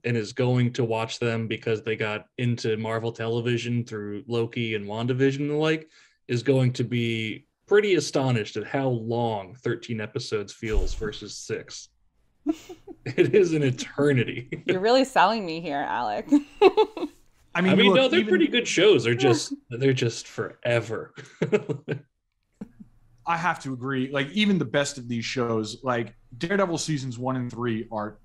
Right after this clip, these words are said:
Speaker 3: terrific. And Jessica Jones season one is a masterpiece. And all of them are too long. Like, I feel like the first season of Jessica Jones is the only one that you don't feel those thirteen episodes because it's so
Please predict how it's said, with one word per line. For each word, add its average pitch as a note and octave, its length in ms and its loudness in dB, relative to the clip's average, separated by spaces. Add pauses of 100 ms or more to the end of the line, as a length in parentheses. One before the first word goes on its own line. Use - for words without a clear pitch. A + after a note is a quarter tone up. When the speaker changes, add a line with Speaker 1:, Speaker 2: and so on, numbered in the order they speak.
(100)
Speaker 3:
terrific. G#2 720 -8 (440)
And C3 200 -2
Jessica E3+ 360 0
Jones C3+ 420 -2
season A#2 380 -4
one A2 400 -6
is A2+ 200 -4
a G#2+ 80 -4
masterpiece. G#2+ 920 -6 (580)
And B2 420 -4 (160)
all D#3+ 300 6
of B2+ 80 -4
them B2 120 -2
are A2+ 60 -4
too A#2 160 -8
long. F#2+ 300 -4 (360)
Like, C3+ 200 -2
I D3+ 80 0
feel F#3+ 180 4
like F3+ 300 2
the C#3 80 -4
first E3+ 300 0
season C#3 200 -2
of B2 60 -6
Jessica A#2+ 300 -6
Jones A#2 340 -2
is G#2+ 100 -10
the B2 220 -6
only C#3+ 400 2
one A2+ 540 -2 (360)
that B2 200 -2
you C3+ 120 -4
don't D3 400 0
feel B2 300 -2
those G#2+ 260 -4
thirteen A2 400 -4
episodes G#2 520 -8
because G#2+ 220 -6
it's G#2+ 180 -6
so E3 680 2